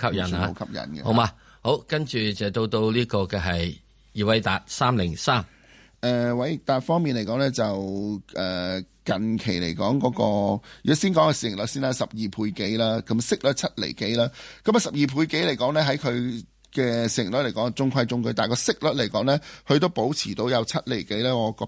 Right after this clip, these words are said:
Speaker 2: 得係O K嘅。
Speaker 1: 嗯。
Speaker 2: 噉就近日個股價嚟講呢，喺返八十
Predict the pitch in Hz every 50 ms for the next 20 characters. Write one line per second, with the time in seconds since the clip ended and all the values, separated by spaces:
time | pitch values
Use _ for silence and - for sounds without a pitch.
0 | - - 131 - - - 110 95 92 87 90 90 87 - 123 123 117 - - 120
1 | 107 104 95 90 69 - - - - - 113 107 98 - - 151 180 196 190 156
2 | 139 127 120 117 117 117 117 117 120 120 113 - 131 123 135 131 123 123 - 139
3 | 131 151 180 170 170 143 131 110 92 113 131 139 151 165 113 123 131 151 135 143
4 | 139 - - 98 110 - - -